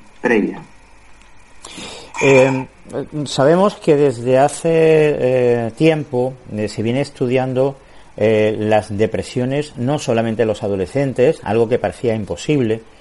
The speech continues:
Speaker 2: porque uno pensaba que las depresiones solamente eran para gente mayor, sino que se va y se detectan hace una serie de años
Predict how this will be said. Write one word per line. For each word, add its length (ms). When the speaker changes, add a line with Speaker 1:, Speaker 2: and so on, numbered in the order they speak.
Speaker 2:
porque 200
uno 120
pensaba 380
que 80
las 100
depresiones 420
solamente 340
eran 120
para 140
gente 240
mayor, 320
sino 180
que 80
se 100
va 240
y 120
se 120
detectan 460
hace 360
una 140
serie 240
de 80
años 280